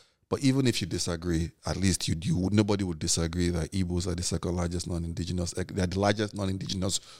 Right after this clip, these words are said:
group in every state, local government place.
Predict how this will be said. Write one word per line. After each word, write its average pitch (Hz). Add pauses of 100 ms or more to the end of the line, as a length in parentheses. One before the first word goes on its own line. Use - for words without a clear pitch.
(140)
group 90 (600)
in 101
every 107 (240)
state, 104
local 104
government 95
place. 95